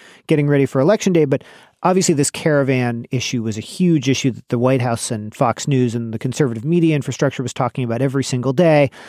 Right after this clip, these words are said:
And there were debates in the media about, um, or among liberals, I should say, about whether Democrats needed to talk more about this issue and,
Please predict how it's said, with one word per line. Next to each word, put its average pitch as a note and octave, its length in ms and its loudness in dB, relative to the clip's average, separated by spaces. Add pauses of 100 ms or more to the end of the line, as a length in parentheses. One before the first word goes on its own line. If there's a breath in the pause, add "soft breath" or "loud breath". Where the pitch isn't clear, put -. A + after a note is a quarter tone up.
(180 loud breath)
And D3 100 0
there C3+ 80 4
were A#2+ 80 2
debates B2+ 420 0
in A#2+ 60 -4
the A2 80 -4
media C#3+ 480 2
about, G#2+ 460 -4 (100)
um, G#2 320 -8
or B2+ 100 -2
among B2+ 240 0
liberals, C3 400 0
I A2+ 60 -2
should A#2+ 200 -10
say, B2 200 0
about G2+ 300 -6
whether A2+ 180 -6
Democrats F3+ 540 0
needed C#3+ 160 -2
to B2+ 60 -6
talk A#2 280 -4
more G#2 300 -8
about G2+ 300 -6
this - 200 -6
issue F#2+ 460 -10
and, G2 240 -16